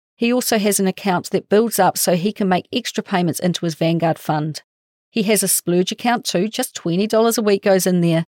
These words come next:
to buy something for himself as a treat. With his partner, he has a Kiwibank joint account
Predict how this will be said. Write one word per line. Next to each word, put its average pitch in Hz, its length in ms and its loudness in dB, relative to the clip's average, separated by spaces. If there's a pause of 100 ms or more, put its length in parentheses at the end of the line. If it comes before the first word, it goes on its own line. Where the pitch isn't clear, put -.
(180)
to 190 80 -4
buy 185 160 4
something 180 320 0
for 175 200 -2
himself 170 380 0
as 156 120 -6
a - 20 -10
treat. - 460 -6 (580)
With 214 140 2
his 208 160 -4
partner, 180 460 -2
he 226 180 -2
has 190 100 2
a 185 60 -6
Kiwibank 196 560 -2
joint 185 260 0
account 170 460 -4